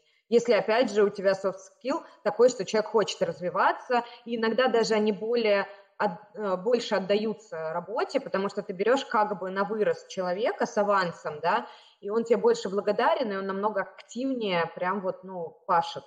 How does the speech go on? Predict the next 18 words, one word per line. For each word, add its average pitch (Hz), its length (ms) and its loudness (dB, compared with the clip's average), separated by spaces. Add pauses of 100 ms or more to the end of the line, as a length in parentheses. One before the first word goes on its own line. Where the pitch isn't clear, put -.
(160)
да, 180 120 2
скажем 170 380 -4
так, 160 240 -8
потому 170 280 -14
что - 200 -10 (380)
если 208 160 0
ты 196 60 -8
берешь 202 240 0
супер 220 340 0
готового 190 420 0
человека, 269 760 0 (280)
там 185 320 2 (160)
он 196 220 -6
такой 208 360 2
весь 202 240 2
профессионал, 220 720 2
он 196 140 2
приходит, 262 600 -4